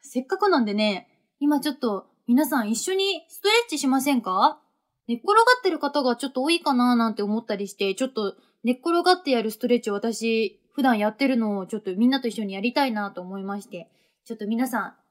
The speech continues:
一緒に寝っ転がりましょう。はい、じゃあ私も本当に寝っ転がります。よ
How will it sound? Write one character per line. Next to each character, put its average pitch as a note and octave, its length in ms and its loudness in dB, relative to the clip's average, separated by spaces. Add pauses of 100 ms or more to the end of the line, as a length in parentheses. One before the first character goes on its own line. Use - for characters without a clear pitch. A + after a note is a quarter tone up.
(100)
一 A#3+ 160 -8
緒 B3+ 40 4
に A3+ 60 2
寝 A#3 80 0
っ A#3+ 40 -4
転 C#4 160 -2
が C#4 100 0
り C4 60 0
ま C#4 140 0
し C4+ 100 -6
ょ F4+ 60 0
う。 A4 80 4 (760)
は E4 100 0
い、 E4 200 -6
じ C#4+ 80 -2
ゃ C#4 40 0
あ - 20 -2
私 C#4+ 260 -2
も E4 200 -2
本 F4+ 160 2
当 F#4 80 0
に F#4 120 0
寝 F#4 80 0
っ F4+ 100 -8
転 F#4 140 -4
が F4+ 100 0
り F4+ 120 0
ま F#4 440 -2
す。 - 160 -18 (200)
よ G4+ 100 0